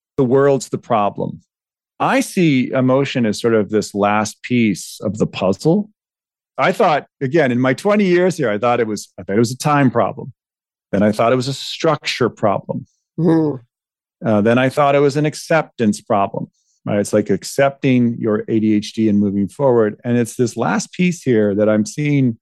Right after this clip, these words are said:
Speaker 1: with my leaders, that they're wanting more than just to regulate emotion. It's coming from the desire of my clients.
Speaker 2: Hmm.
Speaker 1: They don't wanna just manage emotions. They want to do more with emotions.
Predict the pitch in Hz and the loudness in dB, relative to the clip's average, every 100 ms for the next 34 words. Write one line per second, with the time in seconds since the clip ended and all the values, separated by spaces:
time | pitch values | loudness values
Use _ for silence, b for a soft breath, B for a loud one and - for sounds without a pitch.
0 | _ _ _ - 123 117 113 104 101 104 | _ _ _ -4 -2 0 0 2 0 0
1 | 104 98 - - - - - - _ _ | -2 -2 -4 -10 -8 -8 -10 -20 _ _
2 | _ _ - 113 127 120 110 107 135 190 | _ _ -4 0 2 2 4 2 2 2
3 | 180 175 139 123 143 147 110 101 104 107 | 2 2 4 4 4 4 4 2 2 2
4 | 101 104 117 - - 110 101 101 101 101 | 2 2 -2 -2 -2 -2 0 0 0 0
5 | 87 87 82 82 - - _ _ _ _ | 0 0 0 -2 -2 -6 _ _ _ _
6 | - 131 - - 165 196 175 143 127 117 | -4 -4 -4 -2 2 2 2 0 2 2
7 | 110 107 _ _ _ _ - 110 110 98 | 0 -2 _ _ _ _ -2 0 0 0
8 | 117 117 110 - 98 98 90 - 107 101 | 0 2 0 -2 -2 -2 -2 -2 -2 -2
9 | - - - _ _ - 208 196 151 - | -4 -12 -18 _ _ -2 2 2 -2 -6
10 | - 147 165 175 175 147 151 135 139 127 | 0 2 4 4 2 2 2 2 2 2
11 | 120 117 123 127 147 - 80 85 - 117 | 2 2 2 4 2 -2 -10 -6 2 2
12 | 120 120 127 101 - 123 117 104 113 110 | 4 2 0 -2 -6 -2 -2 0 0 2
13 | 113 143 151 110 98 95 - - - - | 4 2 2 -2 -4 -4 -4 -6 -12 -16
14 | - | -18